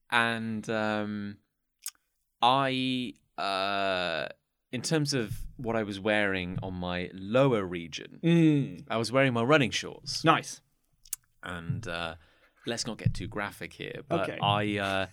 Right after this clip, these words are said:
Speaker 1: for that particular run, I went free and easy.
Speaker 2: Oh, nice.
Speaker 1: I was like, I wa-,
Speaker 2: Free balling.
Speaker 1: I want that breeze.
Speaker 2: Yeah.
Speaker 1: <laughs> And, uh, when I get back,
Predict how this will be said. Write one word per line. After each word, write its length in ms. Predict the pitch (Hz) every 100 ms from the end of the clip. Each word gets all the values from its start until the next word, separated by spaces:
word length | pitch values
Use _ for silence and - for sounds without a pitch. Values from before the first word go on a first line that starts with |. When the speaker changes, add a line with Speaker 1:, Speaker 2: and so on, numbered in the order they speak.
| -
Speaker 1:
for 120 | -
that 180 | 123 123
particular 560 | 123 - 247 - 101 82
run, 360 | 80 78 80 160 - - _ _ _ -
I 160 | 104 110
went 320 | 101 98 -
free 280 | - - 92
and 80 | 85
easy. 420 | 107 - - _ _ -
Speaker 2:
Oh, 140 | 160
nice. 240 | 151 160 113
Speaker 1:
I 80 |
was 160 | 110 110
like, 160 | 104 117
I 100 | 117
wa-, 60 |
Speaker 2:
Free 120 | 175 165
balling. 260 | 135 104
Speaker 1:
I 140 | 113 135
want 160 | 127
that 160 | 107 -
breeze. 440 | 120 104 101 - -
Speaker 2:
Yeah. 280 | 143 127 - - - _ _ -
Speaker 1:
<laughs> 280 | 165 151 -
And, 300 | 165 139 135
uh, 200 | 127 131 143 - _ _ _ -
when 240 | 143 156
I 80 | 170
get 160 | 139
back, 180 | 139 127